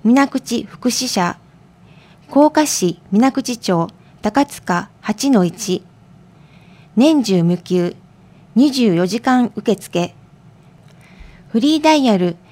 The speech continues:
零一二零三七の二九四八。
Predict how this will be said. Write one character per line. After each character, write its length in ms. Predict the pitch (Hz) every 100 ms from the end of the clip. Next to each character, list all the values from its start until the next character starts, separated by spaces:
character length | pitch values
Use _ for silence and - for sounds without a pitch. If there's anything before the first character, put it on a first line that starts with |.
| - - - 208
零 180 | 277
一 240 | 320 330 196
二 260 | 196 190
零 280 | 175 180 165 - - -
三 360 | - 254 294
七 220 | 311 302 233
の 280 | 175 170 - - _
二 220 | 196 277 302
九 260 | - 302
四 240 | 185 185 175
八。 480 | 180 - 175 175